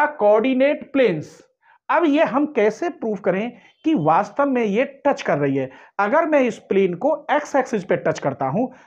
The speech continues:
तो जिस एक्सिस पे हम टच करते हैं उसका मान ज़ीरो रखते हैं। तो ये जो कौन की इक्वेशन है, इसको मैं एक्स एक्सिस पे रखूंगा, अर्थात इसमें एक्स की वैल्यू ज़ीरो रखेंगे।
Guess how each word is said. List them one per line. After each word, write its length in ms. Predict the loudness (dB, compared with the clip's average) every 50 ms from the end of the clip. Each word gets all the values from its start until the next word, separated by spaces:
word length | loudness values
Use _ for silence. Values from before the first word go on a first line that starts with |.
| _ -2
तो 80 | -2 -2 0
जिस 260 | 0 0 0 2 2
एक्सिस 340 | 0 0 0 0 -4 -4 -2
पे 100 | 0 0
हम 160 | 0 0 0
टच 180 | 0 -2 -2 -2
करते 240 | -2 -4 -4 0 -2
हैं 120 | -2 -2 0
उसका 340 | -2 -2 -2 -2 -2 -2 -2
मान 300 | 0 0 -2 -2 -4 -4
ज़ीरो 280 | -6 -4 -2 -2 0 0
रखते 260 | -2 -4 -4 -6 -6
हैं। 200 | -6 -6 -8 -12 _ _ _ _ -20 _ _ -2
तो 60 | 0 0
ये 240 | 2 2 2 2
जो 120 | 2 0 0
कौन 240 | 2 2 0 0 0
की 120 | -2 -6 -6
इक्वेशन 400 | -6 -4 -4 -4 -4 -4 -4 -6
है, 340 | -6 -6 -8 -10 -20 -18 _ -6
इसको 300 | -6 -4 -2 -2 0 2
मैं 120 | 2 2 0 2 0
एक्स 260 | 0 0 0 0 -2
एक्सिस 260 | -2 -2 -2 -6 -4
पे 140 | 0 0 0
रखूंगा, 400 | 0 -2 -4 -6 -2 0 0 0 -2 -4 -10 -18 -6 -2
अर्थात 500 | 0 0 0 0 2 0 0 0 0 -6
इसमें 260 | -8 -6 -2 -4 -4
एक्स 300 | -2 0 0 -2 -2 -2 -8
की 120 | -6 -2
वैल्यू 240 | 0 0 0 0 -2
ज़ीरो 240 | 0 0 2 2 2 2
रखेंगे। 420 | 0 -2 -2 -2 -2 0 -2 -2